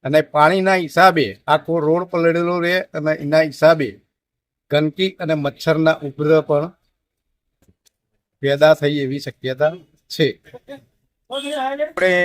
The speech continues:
જોઈએ છે કે આ જે મેન બજાર કહેવાય, ચોકસી બજાર, કાપડ બજાર અને કરિયાણા બજાર, તો અહીં આગળ તો પાણીની સમસ્યા કાયમ માટે, એક દિવસ નહીં,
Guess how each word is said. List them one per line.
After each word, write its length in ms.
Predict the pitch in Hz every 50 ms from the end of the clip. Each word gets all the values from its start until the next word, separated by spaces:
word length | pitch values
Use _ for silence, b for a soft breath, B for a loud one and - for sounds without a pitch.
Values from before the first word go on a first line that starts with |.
| 175 180 _ _ _ _ _ _ _ _ _ _ _ _ -
જોઈએ 320 | 139 156 170 180 190 190 175
છે 160 | 131 143 127 107 95 92 117 - _ _ -
કે 100 | 147 151
આ 180 | 151 156 156 156
જે 160 | 151 151 165 160
મેન 340 | 147 127 123 147 170 175 170 165
બજાર 280 | 156 147 151 147 143
કહેવાય, 360 | - - 127 123 117 113 107
ચોકસી 360 | 107 - 135 127 - - - 156
બજાર, 320 | 151 151 147 160 160 151
કાપડ 340 | 156 - 160 156 - 143 147
બજાર 360 | 147 147 147 143 156 156 160 156 _ _ _ _ _ _ _
અને 140 | 131 131 143
કરિયાણા 460 | 139 - 135 131 131 131 131 123 120
બજાર, 300 | 113 110 101 107 _ _ _ _ _ _ _ _ _ _ _ _ _ _ _ _ _ _ _ -
તો 60 | 185 196 202 - -
અહીં 220 | 185 190 208 214 214 208
આગળ 300 | 208 202 220 214 214 220 220 208 -
તો 100 | 220 226 220 220 _ _
પાણીની 680 | - 202 180 185 185 190 196 208 214 214 214 220 220 208
સમસ્યા 800 | - - 196 196 208 208 202 - - - 208 208 208 208 208 - _ _
કાયમ 520 | - 202 175 175 175 180 196 220 233 220 220 214
માટે, 300 | 202 180 160 147 - - _ _ _ _ _ _ _ _ _ _ _ _ _ _ _ _ _ _ _ _ _ -
એક 140 | 170 202 190 -
દિવસ 300 | 208 220 214 220 220 202 - -
નહીં, 260 | 214 214 190 147 120